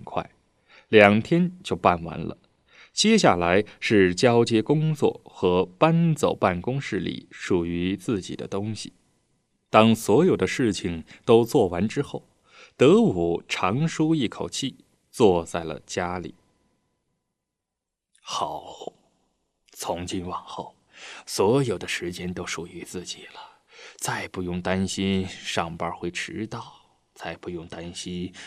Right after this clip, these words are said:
误了接听一号台的电话，再不用担心延迟了预警信号的发布，再不用担心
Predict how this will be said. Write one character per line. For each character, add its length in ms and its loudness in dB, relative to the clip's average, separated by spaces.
误 280 4
了 120 -2
接 260 -2
听 260 -2
一 220 -2
号 240 -2
台 220 -10
的 80 -8
电 200 -6
话， 400 -12
再 300 -4
不 100 -2
用 220 0
担 240 0
心 260 -2
延 300 0
迟 220 -2
了 120 -2
预 280 -2
警 200 -8
信 280 -4
号 200 -4
的 80 -14
发 240 -6
布， 320 -2
再 300 -4
不 160 -4
用 180 0
担 260 -6
心 380 -8